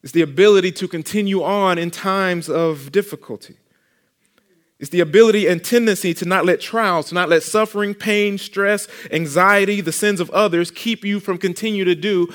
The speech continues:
godly work or whatever God has for you to do. Patience can also be, that word, the Greek word there can also be translated long suffering.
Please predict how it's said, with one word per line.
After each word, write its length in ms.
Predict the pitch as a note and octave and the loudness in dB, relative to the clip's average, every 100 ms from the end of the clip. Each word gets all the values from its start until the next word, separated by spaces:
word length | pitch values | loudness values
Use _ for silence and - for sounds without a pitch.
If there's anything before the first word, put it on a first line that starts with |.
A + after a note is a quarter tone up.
| - - | -18 -8
godly 420 | D#3+ F#3 F#3 F3 | 0 2 2 0
work 300 | D#3+ F#3 D3+ | 0 0 0
or 80 | D3+ | 0
whatever 240 | D#3 E3 D3+ | -2 -2 -2
God 300 | E3 D3 D#3 | -2 -2 -4
has 260 | D#3 D3 | -4 -4
for 140 | - C#3+ | -8 -10
you 320 | C#3 C3+ B2+ - - _ | -6 -6 -8 -18 -20 _
to 100 | - | -16
do. 320 | C#3 D3+ G2+ - _ _ _ _ _ _ _ _ _ _ _ _ _ _ - | -6 -4 -6 -10 _ _ _ _ _ _ _ _ _ _ _ _ _ _ -6
Patience 320 | F3+ F3 D#3+ | -4 -4 -6
can 100 | E3 | -6
also 200 | D#3+ D#3+ | -6 -4
be, 100 | D3+ | -6
that 220 | D3+ D#3 | -4 -4
word, 340 | D#3 E3 D#3 D3+ | 0 -2 -2 -6
the 60 | |
Greek 260 | C#3 F#3+ F#3+ | -6 -6 -4
word 100 | D#3 | -2
there 100 | D3 | -2
can 120 | D#3 | -2
also 180 | D#3 D#3 | -8 -8
be 80 | C#3+ | -10
translated 560 | - D#3 D3 D#3 C#3 | -8 -8 -2 -2 -2
long 440 | C3 D3+ D#3 D3+ C#3+ | -4 -8 -8 -8 -12
suffering. 500 | - D3 - G2 | -10 -10 -10 -20